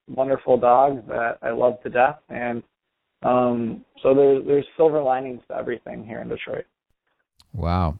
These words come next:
Speaker 2: Um, so what's, what is your typical tenant like in these properties that you're, you're buying for cheap? You're putting a little bit of money in to sort of bring them up to standard,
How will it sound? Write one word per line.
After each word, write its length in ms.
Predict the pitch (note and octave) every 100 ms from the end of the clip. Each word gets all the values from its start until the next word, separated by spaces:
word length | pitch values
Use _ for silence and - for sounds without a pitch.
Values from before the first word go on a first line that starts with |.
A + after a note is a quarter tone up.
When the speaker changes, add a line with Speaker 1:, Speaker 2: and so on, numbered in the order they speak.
| _ -
Speaker 2:
Um, 260 | G2+ G#2+
so 100 | G2
what's, 300 | B2+ F#3 -
what 180 | - E3+
is 160 | A#3 G#3
your 80 | D3+
typical 380 | - - -
tenant 400 | G#2 - G#2+ G#2
like 300 | D#2+ F#2 F#2
in 100 | F2+
these 160 | F2 D#2+
properties 560 | - F2 F2+ F2 E2 D#2
that 320 | D#2+ D#2 -
you're, 400 | F2 E2 E2 D#2
you're 140 | D#2+
buying 600 | D#2 D#2+ F2 F2 E2+ E2+ E2
for 180 | -
cheap? 500 | D2 - F2 F2 F2
You're 140 | D2+ D#2
putting 260 | - E2+
a 60 | E2
little 160 | E2+ F2
bit 140 | E2+
of 80 | E2
money 340 | E2 E2+ E2+
in 160 | E2 E2+
to 140 | -
sort 220 | - D#2+
of 120 | D#2 E2
bring 180 | E2+
them 140 | E2+ E2
up 160 | E2
to 100 | -
standard, 600 | D#2+ - E2+ E2+ E2+ E2